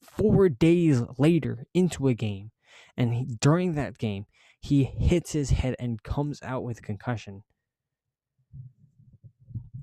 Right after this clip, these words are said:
it, it, it's just, it's just frustrating to see as a fan. You don't wanna see,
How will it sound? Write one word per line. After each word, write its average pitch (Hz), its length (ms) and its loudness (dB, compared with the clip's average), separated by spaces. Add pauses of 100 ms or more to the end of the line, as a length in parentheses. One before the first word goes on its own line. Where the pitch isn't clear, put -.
(280)
it, 131 140 -4
it, 139 300 -2
it's 143 120 2
just, 131 240 2
it's 139 140 0
just 160 200 4
frustrating 135 680 -4
to 107 80 -12
see - 280 -6
as 104 160 -6
a - 40 -12
fan. 123 220 -4
You 110 160 -2
don't 113 260 2
wanna 131 260 -2
see, 104 440 -6